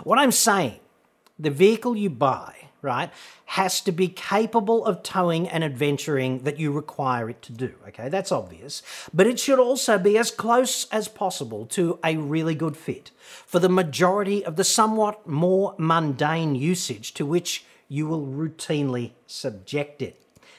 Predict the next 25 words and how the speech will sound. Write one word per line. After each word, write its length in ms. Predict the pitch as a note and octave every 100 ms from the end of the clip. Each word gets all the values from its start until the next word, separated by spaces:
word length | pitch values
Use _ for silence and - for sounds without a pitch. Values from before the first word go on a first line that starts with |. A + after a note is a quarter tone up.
| _
Very 220 | - D#3 D#3+
important 420 | C#3 - C#3+ B2+
to 60 |
get 180 | B2 C3
the 80 | A#2
balance 580 | G2+ C3 C3 C3 A#2+ -
right 360 | A#2 A#2 A#2 -
there. 480 | C3 C3 B2 A#2 A#2+ _ - - -
Not 160 | D#3 A3
the 120 | A3+
other 120 | G#3
way 160 | F#3+ E3+
around, 320 | E3+ F3 D#3
okay? 280 | B2 D3 C#3+
The 80 | D3
perfect 520 | - A3+ B3+ C4 C4
heavy 300 | - G#3 F#3+
towing 460 | F3+ G3 E3+ D3+ C#3+
and 80 |
adventuring 500 | C#3 B2+ D#3 D3+ C#3+
platforms 880 | B2+ - D3+ D3+ - C#3 A2+ G2 G2+ - - - - _
are 100 | D#3+
generally 720 | C#3+ C3+ F3+ F3 D#3+ D#3 D#3+ -
a 80 | C#3
fairly 540 | - G#3+ G3+ G3 E3